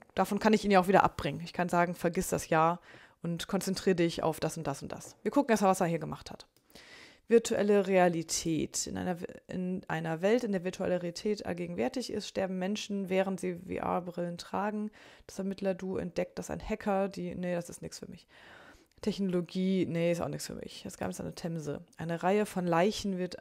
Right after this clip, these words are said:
in der Themse gefunden, alle mit rätselhaften alchemistischen Symbolen versehen. Die Ermittlungen führen in die Welt des, der, einer okkulten Geheimgesellschaft. Ah, vielleicht. Wäre vielleicht was, was mich interessieren würde.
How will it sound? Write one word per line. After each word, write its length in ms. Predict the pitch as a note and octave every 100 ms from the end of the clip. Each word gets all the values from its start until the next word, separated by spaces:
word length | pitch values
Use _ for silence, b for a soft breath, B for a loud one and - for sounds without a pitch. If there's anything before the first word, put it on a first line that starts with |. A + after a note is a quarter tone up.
| _ _ _
in 240 | F#3 F#3
der 120 | E3+ E3+
Themse 360 | A3 A#3 A3
gefunden, 480 | G#3 - G#3+ G3+ G3+
alle 120 | F#3+
mit 160 | F3+ -
rätselhaften 560 | F#3+ F#3+ F#3 - -
alchemistischen 1040 | - F#3+ - G3 F#3+ G3+ - G3 F#3 F#3 F3
Symbolen 540 | E3+ E3+ G#3+ B3 A#3+
versehen. 500 | - G#3 G3+ G#3 G#3+ B B B B B B _
Die 60 | F#3
Ermittlungen 680 | F#3 F#3+ - F#3+ F#3+ F#3 F#3
führen 840 | - - F#3+ G3 F#3 F#3 F#3 -
in 80 | F3
die 100 | E3
Welt 220 | F3 E3+
des, 180 | E3+ -
der, 260 | - E3+ E3+ - -
einer 260 | E3 D#3+ E3
okkulten 800 | - - G3+ A#3+ A#3+ - A3 G#3+
Geheimgesellschaft. 960 | G3 F3 F3 G3+ F3+ - D#3 - - B B B B
Ah, 80 | A#3+
vielleicht. 920 | - D#3+ D3+ D3 D#3+ D#3+ - - - G3 -
Wäre 260 | F3+ G#3 G#3
vielleicht 720 | - E3+ D#3+ F3 - - -
was, 380 | E3 D#3 - -
was 160 | D3+
mich 120 | D#3 D#3
interessieren 380 | - - D#3
würde. 160 | D#3+